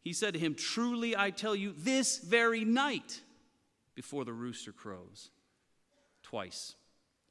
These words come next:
you will deny me three times." A threefold denial conveys this utter, complete denial. So verse thirty-one, Jesus, uh, s-, sorry, Peter comes back, but he said emphatically,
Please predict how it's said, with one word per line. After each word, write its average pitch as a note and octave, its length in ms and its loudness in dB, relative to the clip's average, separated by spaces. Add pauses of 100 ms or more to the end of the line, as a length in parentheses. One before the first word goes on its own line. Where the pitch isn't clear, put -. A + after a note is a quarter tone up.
(360)
you F#3 180 -4
will E3+ 80 -2
deny A#2+ 280 -4
me A#2 160 -4
three B2+ 280 -10
times." A2 540 -12
A B2 80 -10
threefold F#3 1400 -4
denial C3 500 -2 (720)
conveys C#3 500 2
this C3+ 240 -6 (220)
utter, D3+ 340 0 (180)
complete D3 760 -4 (220)
denial. C3+ 440 0 (600)
So D3 160 -6
verse D3+ 420 -4 (360)
thirty-one, E3 680 4
Jesus, D3 340 -2
uh, D3 160 2
s-, - 200 -8
sorry, A#2+ 240 -2
Peter E3 280 -2
comes C#3 280 -2
back, D3 300 0
but D3+ 100 -4
he C#3+ 40 -2
said E3+ 220 -2
emphatically, F#3 920 2